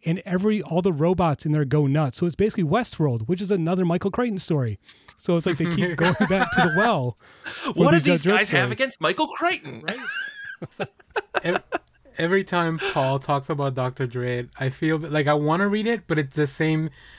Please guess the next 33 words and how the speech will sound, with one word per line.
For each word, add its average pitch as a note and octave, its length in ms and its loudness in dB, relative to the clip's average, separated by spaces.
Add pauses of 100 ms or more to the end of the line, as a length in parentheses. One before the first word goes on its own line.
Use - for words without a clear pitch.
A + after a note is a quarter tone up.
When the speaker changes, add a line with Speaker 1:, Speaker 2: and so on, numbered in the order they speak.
(160)
Speaker 2:
hesitation D3+ 600 0
I D3+ 80 2
had D3 300 0 (180)
as C3+ 260 -2
to C#3+ 160 -4
starting C#3+ 340 2
One C#3 180 2
Piece F#3 360 -4 (480)
because D#3 240 2
there's D#3+ 260 2
Speaker 1:
Right. B2 100 0
Speaker 2:
so F3+ 200 6
Speaker 3:
Mm. E3+ 80 2
Speaker 2:
much, E3+ 460 0 (140)
right? D#3+ 300 2
And D#3 140 2
it's C#3+ 120 -2
been D#3 180 0
Speaker 3:
Yeah. A#2 120 0
Speaker 2:
for C#3 80 0
so D3 240 -2
long, C#3+ 340 2 (420)
which E3+ 220 0
it, F#3+ 200 0 (100)
they're E3 100 0
kinda, G3 400 0 (220)
I D3+ 60 -2
mean, D#3 160 2
I D3 80 2
think G3+ 320 -2
similar F3+ 320 2
timelines. C#3 460 0
Maybe, C#3+ 300 2